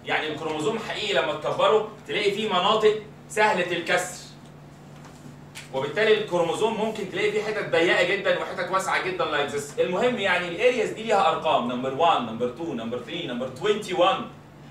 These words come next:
على اللونج ارم اوف اكس كروموزوم. دي قله ادب ان انا احط حاجه زي كده الاندر جراديويت، انه الكروموزوم عليه مناطق حاجه اسمها فراجايل بريكس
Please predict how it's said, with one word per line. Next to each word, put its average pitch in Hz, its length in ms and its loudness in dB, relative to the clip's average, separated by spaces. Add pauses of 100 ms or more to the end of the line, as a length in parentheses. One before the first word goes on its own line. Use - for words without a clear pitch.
على - 280 2
اللونج 247 300 4
ارم 247 400 8
اوف - 160 -6
اكس 175 200 -4
كروموزوم. - 420 -12 (1200)
دي 220 160 -12
قله 202 180 -6
ادب - 140 -10 (720)
ان - 60 -10
انا 156 120 -4
احط 180 200 -8
حاجه 165 160 -8
زي 135 140 -4
كده 156 160 -4
الاندر - 240 -4
جراديويت، - 440 -6 (540)
انه 110 140 -10
الكروموزوم 123 600 -6 (400)
عليه 147 180 -6
مناطق 156 360 -6
حاجه 151 200 -8
اسمها 156 420 -10 (280)
فراجايل 139 440 0
بريكس 151 360 -6